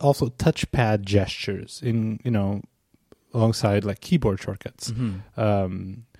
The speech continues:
Speaker 1: for, for, for them, a three-finger swipe up to see all the windows and organize different desktops. It's almost as frequently used, uh, clicks. Uh, Kevin, do you use these trackpad gestures at all?
Speaker 2: I use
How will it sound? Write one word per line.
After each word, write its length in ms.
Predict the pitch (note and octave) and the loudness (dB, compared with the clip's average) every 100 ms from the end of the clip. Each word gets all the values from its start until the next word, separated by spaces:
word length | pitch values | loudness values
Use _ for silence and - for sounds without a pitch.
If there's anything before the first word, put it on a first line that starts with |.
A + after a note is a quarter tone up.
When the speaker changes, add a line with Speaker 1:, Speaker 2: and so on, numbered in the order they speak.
| _ | _
Speaker 1:
for, 420 | - - A2+ A2 G#2+ | -4 2 4 4 2
for, 320 | - A2 G#2 | 4 4 4
for 160 | A2 | 4
them, 280 | A2 F#3 G#3+ | 8 8 8
a 100 | C#3 | 8
three-finger 760 | A#2 - F#3+ F#3 F3+ E3 D#3+ C3+ | 6 6 4 6 4 6 6 6
swipe 520 | - - C3+ D#3 - - | 0 2 4 2 -2 2
up 240 | C#3+ - - | 2 2 -4
to 120 | - | -12
see 220 | - C3+ C3 | -4 -2 4
all 220 | B2+ C3+ | 6 8
the 80 | A#2+ | 8
windows 340 | A#2 B2+ A#2+ | 6 6 4
and 120 | A#2 | 4
organize 380 | A2 A2+ A#2 A2 | 2 2 2 2
different 220 | A2+ A2+ | 0 0
desktops. 400 | G#2+ - C3+ C3+ - | -2 0 -2 -2 -4
It's 100 | A2 | 0
almost 240 | G#2+ - | 0 0
as 180 | B2+ - | -2 -2
frequently 420 | - F3+ D#3+ D#3 | 2 4 4 4
used, 400 | C#3+ C3+ C3 - _ _ - _ | 6 6 6 0 _ _ -20 _
uh, 200 | B2 A2+ A2+ | -2 -2 2
clicks. 380 | C3+ G#2+ - - - - - _ | 2 2 -2 -18 -20 -20 -20 _
Uh, 560 | D3 D3 D3 D3 C#3 C#3 | 6 10 10 10 8 6
Kevin, 260 | - F#3 B2+ | 6 6 8
do 60 | |
you 320 | B2+ C#3 D#3 E3 | 8 8 10 10
use 360 | D3+ D3+ D3 | 8 8 6
these 420 | C#3+ C#3+ C3 - - - | 4 2 0 -6 -14 -14
trackpad 320 | - C#3+ - C3+ | -2 0 2 0
gestures 360 | C#3+ - C#3+ | 0 0 0
at 100 | D3+ | 2
all? 100 | E3 | 2
Speaker 2:
I 160 | G#3+ A2+ | 4 4
use 360 | A#2+ B2 B2 | 6 6 4